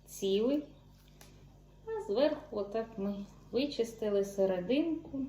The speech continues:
і тепер будемо начиняти фаршем.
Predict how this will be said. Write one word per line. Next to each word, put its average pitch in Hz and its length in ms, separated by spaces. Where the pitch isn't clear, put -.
і 392 100
тепер 240 440
будемо 233 380
начиняти 190 600
фаршем. - 600